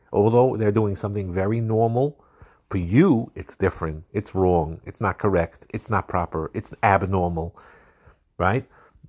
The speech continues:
My way is, is the way, then you won't be able to live together in peace. So the big nakuda of this idea is,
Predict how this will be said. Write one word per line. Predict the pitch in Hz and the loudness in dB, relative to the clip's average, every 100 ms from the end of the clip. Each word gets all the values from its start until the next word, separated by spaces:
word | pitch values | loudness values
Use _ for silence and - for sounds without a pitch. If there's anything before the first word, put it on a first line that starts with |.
| - | 2
My | 90 110 | 4 6
way | 107 98 | 4 2
is, | 95 90 | -2 -6
is | - 90 90 | -6 -4 0
the | 90 110 | 4 4
way, | 98 95 95 _ _ _ _ _ | 4 0 -2 _ _ _ _ _
then | 85 107 113 110 | -4 -2 -2 -2
you | |
won't | 104 101 98 | -2 -2 -2
be | 95 | -2
able | 92 | -4
to | - | -4
live | 85 90 87 | -4 -4 -6
together | - 80 82 80 82 | -8 -6 -4 -4 -4
in | - 85 | -8 -12
peace. | - 78 - - - - - - | -10 -10 -10 -14 -14 -14 -16 -14
So | - | -2
the | 98 | 0
big | 92 143 127 | 4 4 4
nakuda | 110 - 123 101 80 - - - | -4 -2 0 2 0 -2 -14 -8
of | - 90 | -4 0
this | 98 - | 2 0
idea | - 92 95 95 | -2 -2 0 0
is, | - 98 135 131 | 0 0 0 -4